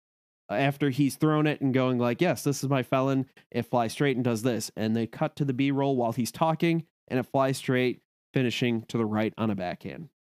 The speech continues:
Explaining why he throws a turnover backhand on certain holes instead of a forehand, because if he overcooks it, you know, he doesn't have to worry about the water, and he could show, like, "This is why I throw this rive," and so on and so forth. But that's,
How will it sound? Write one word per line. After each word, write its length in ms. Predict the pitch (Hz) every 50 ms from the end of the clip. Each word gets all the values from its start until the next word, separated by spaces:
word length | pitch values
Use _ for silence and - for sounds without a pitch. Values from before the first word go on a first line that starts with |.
| _ _ _ _ _ _ _ _ -
Explaining 540 | - 143 127 - - - 156 160 156 151 139
why 260 | 123 123 135 139 139
he 160 | 135 123 139 127
throws 380 | - 139 139 131 131 127 117
a 60 | 120
turnover 380 | - - - 143 131 123 113 123
backhand 460 | 107 131 147 156 147 - 143 127 113
on 100 | 117 117
certain 260 | 110 - 117 104 113
holes 280 | 113 117 117 113 113 - _ _ _ _ _ _ - -
instead 340 | - 127 110 - - 131
of 80 | 120 110
a 60 | 110
forehand, 640 | - - 180 202 208 175 135 117 104 104 90 - - _ _ _ _ _ _ _ _ _ _ -
because 300 | - 131 - 139 131 120
if 100 | 123 -
he 100 | 135 139
overcooks 480 | 139 123 123 - - 214 220 - - -
it, 180 | 185 175 - -
you 100 | - 139
know, 240 | 139 131 123 120 101
he 180 | - 120 135
doesn't 220 | 131 139 131 135 135
have 120 | 127 120
to 60 | -
worry 160 | 127 120 123
about 180 | 123 113 127 127
the 60 | -
water, 360 | 143 170 214 311 269 131 113
and 160 | 120 117 120 123
he 80 | 131
could 180 | - - 127 -
show, 240 | - - 143 139 135
like, 220 | 127 120 117 113 - _ _ _ _ -
"This 180 | 131 139 131 -
is 120 | 139 120
why 200 | 123 120 113 117
I 60 | 117
throw 220 | 113 - 113 104 104
this 220 | 104 113 117 -
rive," 340 | 127 127 127 120 110 110 107 -
and 140 | 113 123
so 200 | 123 - 196 185
on 120 | 180 175 160
and 100 | 139 -
so 140 | - 101 92
forth. 260 | - - 76 - -
But 140 | - 160 160
that's, 280 | 208 202 196 - -